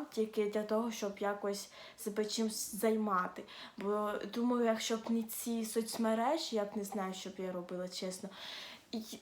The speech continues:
по-перше, мені це подобається робити, бо я відчуваю якусь підтримку, бо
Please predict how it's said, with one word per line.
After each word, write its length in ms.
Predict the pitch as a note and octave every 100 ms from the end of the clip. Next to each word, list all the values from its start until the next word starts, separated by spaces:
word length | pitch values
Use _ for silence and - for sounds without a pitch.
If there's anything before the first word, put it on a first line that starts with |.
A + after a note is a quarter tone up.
| - - - -
по-перше, 360 | B3+ E4 F#4+ D#4+
мені 220 | B3+ C4+
це 140 | -
подобається 640 | - A#3+ G#3 F#3+ G3+ G3 A3
робити, 460 | G#3+ G#3+ A3 A3
бо 180 | C4 A3+
я 160 | G#3+ G#3
відчуваю 500 | G#3+ G#3+ G#3 G#3 G#3+
якусь 300 | G#3+ A3 G#3+
підтримку, 1080 | - A3 - G3+ G3+ F#3+ F#3 F#3 A3+ A#3+ A#3+
бо 300 | G#3 G#3